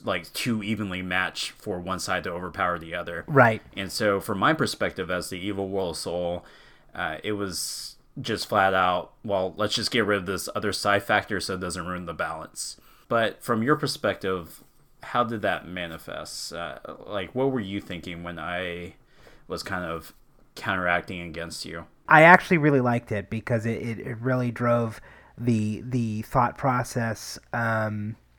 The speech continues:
Speaker 2: that I had originally about, if you think of it like the other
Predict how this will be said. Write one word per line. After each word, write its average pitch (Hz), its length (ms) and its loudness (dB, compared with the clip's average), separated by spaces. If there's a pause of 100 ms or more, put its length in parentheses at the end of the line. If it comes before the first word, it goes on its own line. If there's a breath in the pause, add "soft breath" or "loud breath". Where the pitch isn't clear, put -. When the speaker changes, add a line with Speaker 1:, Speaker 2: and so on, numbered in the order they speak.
(160)
Speaker 2:
that 120 180 4
I 120 160 4
had 117 240 0
originally 113 560 -2
about, 107 540 0 (320 loud breath)
if 147 160 4
you 151 100 6
think 160 220 6
of 131 120 6
it 135 140 4
like 123 540 0 (500)
the 131 220 6
other 123 560 12